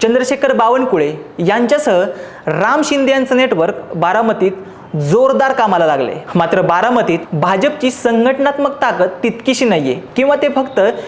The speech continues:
निवडणुकीपुरतंच बारामतीकडे पाहतात, असं आजपर्यंत दिसून आलंय. त्यामुळे यंदा अजितदादा सोबत असल्याने बारामतीत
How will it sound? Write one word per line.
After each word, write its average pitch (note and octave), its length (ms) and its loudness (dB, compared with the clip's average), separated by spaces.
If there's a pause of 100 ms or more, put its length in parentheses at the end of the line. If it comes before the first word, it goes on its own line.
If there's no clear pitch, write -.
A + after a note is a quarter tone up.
(140)
निवडणुकीपुरतंच C#4+ 920 2
बारामतीकडे A3+ 580 2
पाहतात, F3+ 380 0 (240)
असं E3+ 200 0
आजपर्यंत G#3+ 460 2
दिसून F3 280 0
आलंय. C3 240 -2 (180)
त्यामुळे F3 320 2
यंदा F#3 420 2 (440)
अजितदादा C#4 520 2
सोबत B3 320 0
असल्याने G#3 680 -2 (140)
बारामतीत F#3+ 640 0